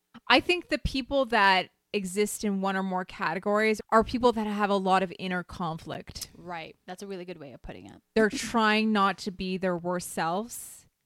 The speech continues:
Speaker 2: So they're bottling it up, and then
Speaker 1: And
Speaker 2: therefore they become the passive.
Speaker 1: Or they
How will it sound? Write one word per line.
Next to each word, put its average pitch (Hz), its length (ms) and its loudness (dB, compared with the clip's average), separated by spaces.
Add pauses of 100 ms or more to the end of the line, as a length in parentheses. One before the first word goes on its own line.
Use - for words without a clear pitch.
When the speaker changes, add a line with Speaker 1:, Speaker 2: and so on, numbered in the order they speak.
(220)
Speaker 2:
So - 220 -8
they're 170 200 -4
bottling 165 600 -8
it 160 120 -10
up, 165 400 -10 (420)
and 180 120 -2
then 208 100 4
Speaker 1:
And 196 100 0
Speaker 2:
therefore 185 360 -2
they 175 100 -4
become 170 380 -8
the 156 80 -4
passive. 165 1000 -8 (720)
Speaker 1:
Or 220 380 10
they 196 580 4